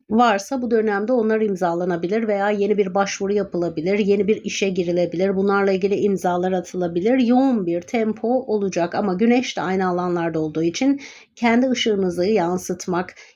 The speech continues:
kendi gücünüzü göstermek, beğenilmek, takdir edilmek gibi durumlar söz konusu olacak bu haftadan itibaren.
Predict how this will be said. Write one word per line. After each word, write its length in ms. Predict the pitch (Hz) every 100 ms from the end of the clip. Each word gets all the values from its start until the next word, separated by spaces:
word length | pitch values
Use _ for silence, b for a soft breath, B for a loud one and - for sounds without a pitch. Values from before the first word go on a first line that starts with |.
| _
kendi 300 | 240 233 240
gücünüzü 480 | 240 220 208 180 175
göstermek, 720 | 175 175 190 170 175 180 -
beğenilmek, 600 | 214 214 208 190 175 170
takdir 380 | 202 208 - 214
edilmek 500 | 190 180 175 185 -
gibi 400 | 165 190 262 202
durumlar 420 | 196 180 175 247
söz 320 | 269 190 175
konusu 340 | - 165 165 262
olacak 460 | 202 180 226 277
bu 80 | 185
haftadan 420 | 170 - 160 220
itibaren. 640 | 220 202 180 175 160 160